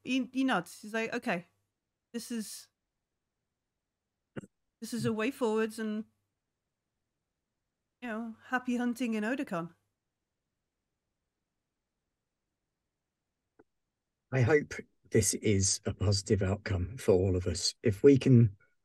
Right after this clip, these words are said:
Speaker 2: save Dessa and Kai and bring him up to date on what's happening.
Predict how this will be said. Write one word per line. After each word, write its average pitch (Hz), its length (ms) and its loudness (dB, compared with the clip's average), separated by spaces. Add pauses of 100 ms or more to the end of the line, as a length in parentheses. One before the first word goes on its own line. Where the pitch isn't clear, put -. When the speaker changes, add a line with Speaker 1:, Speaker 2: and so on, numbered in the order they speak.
(1500)
Speaker 2:
save 131 360 8
Dessa 110 380 6
and 98 140 4
Kai 95 360 2 (2500)
and 90 160 -2
bring 117 180 8
him 117 240 8
up 98 140 2
to - 120 -6
date 98 320 0
on 98 280 2
what's 107 260 2
happening. 92 500 0